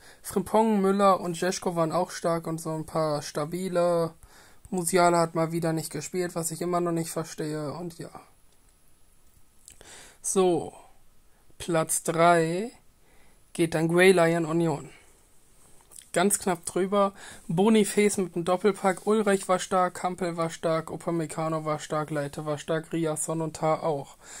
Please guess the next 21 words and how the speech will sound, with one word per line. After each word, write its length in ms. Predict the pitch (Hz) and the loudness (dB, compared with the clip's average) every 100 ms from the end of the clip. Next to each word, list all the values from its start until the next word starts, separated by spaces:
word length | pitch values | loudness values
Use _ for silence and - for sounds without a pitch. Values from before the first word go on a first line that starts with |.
| - | -18
Fofana 600 | - - 180 180 170 165 | -4 0 2 2 2 0
ging 260 | 156 165 208 | 0 0 0
so, 160 | 208 196 | 0 0
aber 220 | 165 156 | 0 -2
für 160 | - | -2
eine 160 | 175 170 | 0 0
null 240 | 165 165 | 2 2
zwei 180 | 170 175 | 0 -2
Niederlage 520 | 165 175 185 185 170 | -2 0 0 2 0
ist 140 | 165 160 | -4 -4
das 120 | 156 | -6
schon 180 | - 151 | -6 -8
gut. 360 | 190 226 - - _ _ - - - | -6 -6 -8 -20 _ _ -20 -20 -16
Can, 380 | - 196 190 214 | -4 0 2 2
naja, 640 | 190 170 175 190 190 185 - - - _ _ | 0 0 0 2 4 2 -2 -16 -20 _ _
Gianni 400 | - 180 180 190 | -6 -2 0 0
war 160 | 170 170 | 0 -2
kacke. 560 | - 214 208 220 208 208 - _ - _ - _ _ _ - - - - - - | -6 -10 -2 0 0 -2 -14 _ -20 _ -20 _ _ _ -20 -20 -20 -20 -20 -14
Und 160 | - 190 | -6 -2
Stanisic, 1080 | - 180 175 175 170 170 151 - - - - | -2 -2 0 -2 -2 -4 -6 -6 -8 -10 -10
mm. 600 | 160 160 160 160 151 | -6 -4 -2 -2 -2